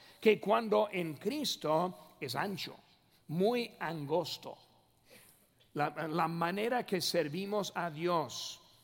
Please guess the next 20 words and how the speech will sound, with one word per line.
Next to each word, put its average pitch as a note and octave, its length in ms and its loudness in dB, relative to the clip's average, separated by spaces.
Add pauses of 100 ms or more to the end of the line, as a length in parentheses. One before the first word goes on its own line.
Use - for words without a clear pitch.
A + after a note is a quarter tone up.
(180)
es C#3 140 -6
angosto. D3+ 560 -4 (960)
La F#3 140 6
manera F3+ 460 2
que G#3+ 140 2
agradamos F#3 800 2
a D#3 160 -4
Dios D#3+ 540 0 (160)
es A#2+ 160 -8
angosto. C3 580 -8 (1080)
La G#3 120 6
manera G3 500 4
que G#3+ 140 4
nosotros G3+ 640 2
estamos F#3+ 520 0
elevando F3 500 0
su F3+ 160 -4
nombre F3+ 480 2 (420)
es C3 140 -8
angosto. D3 560 -4